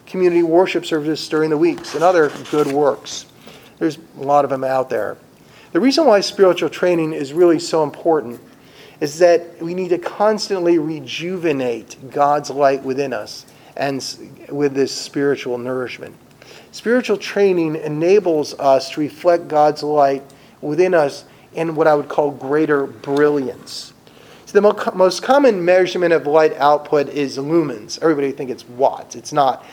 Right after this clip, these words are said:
Watts is actually, um, a measure of power. But lumens actually is the, the brilliance of light. So as lamps and fixtures age, they become dirty, their lumen output decreases.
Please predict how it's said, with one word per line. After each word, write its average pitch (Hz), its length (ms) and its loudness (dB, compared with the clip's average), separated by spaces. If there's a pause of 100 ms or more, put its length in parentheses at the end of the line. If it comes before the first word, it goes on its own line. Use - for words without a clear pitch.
(160)
Watts 175 280 6
is 165 100 -6
actually, 143 760 0
um, 127 400 -2
a 135 40 -8
measure 139 440 0
of - 160 -4
power. 127 480 -2 (320)
But 131 140 -6
lumens 175 540 2
actually 139 460 0
is 131 220 -6
the, 127 220 -10
the 123 220 -6
brilliance 147 580 2
of 123 100 -8
light. 131 340 0 (480)
So 202 140 4
as 165 120 0
lamps 240 400 4
and 190 160 0
fixtures 190 720 -2
age, 139 640 -2 (240)
they 160 120 2
become 160 420 -2
dirty, 151 480 2
their 151 260 4
lumen 170 680 -2
output 156 800 0
decreases. - 880 -12